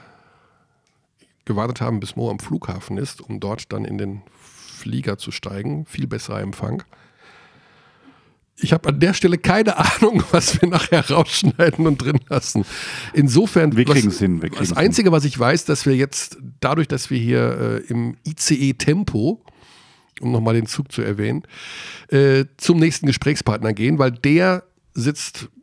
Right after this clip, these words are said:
Speaker 1: ich hoffe nicht auf heißen Kohlen, aber zumindestens haben wir uns angekündigt und wir sind ja bekannt dafür, pünktlich zu sein, denn wir sind Germany. Und da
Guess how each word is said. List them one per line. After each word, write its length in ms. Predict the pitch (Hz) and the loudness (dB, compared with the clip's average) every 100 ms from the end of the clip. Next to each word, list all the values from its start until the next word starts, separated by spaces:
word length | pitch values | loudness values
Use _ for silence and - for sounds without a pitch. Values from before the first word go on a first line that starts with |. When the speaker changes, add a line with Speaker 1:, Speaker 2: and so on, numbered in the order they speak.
| _ - | _ -20
Speaker 1:
ich 180 | - | -6
hoffe 220 | 120 - 127 | -6 -2 -2
nicht 100 | 117 | -2
auf 140 | - | 0
heißen 320 | 120 139 175 | 0 2 2
Kohlen, 320 | - 165 170 | 4 2 2
aber 160 | 127 127 | 0 -4
zumindestens 720 | - 127 131 147 - 131 120 | 0 2 2 0 -4 -6 -6
haben 160 | 127 123 | -4 -2
wir 100 | 107 | -2
uns 140 | 107 | -4
angekündigt 520 | - 131 - 131 123 | -2 -2 0 0 0
und 120 | 117 110 | -2 -4
wir 80 | |
sind 180 | 104 117 | -2 -4
ja 80 | 117 | -4
bekannt 340 | 110 - 117 117 | -6 -4 -4 -4
dafür, 220 | - 98 | -6 -6
pünktlich 360 | - - 117 | -2 -2 -4
zu 100 | - | -6
sein, 360 | 107 104 107 107 | -6 -4 -4 -6
denn 300 | 101 101 101 | -6 -6 -6
wir 140 | 101 | -6
sind 340 | 101 101 98 - _ _ _ _ _ _ _ _ - | -6 -8 -10 -16 _ _ _ _ _ _ _ _ -8
Germany. 460 | 101 98 101 95 _ _ - - - - - - | -6 -6 -8 -12 _ _ -12 -12 -12 -16 -16 -8
Und 140 | - 104 | -8 -6
da 220 | 101 | -10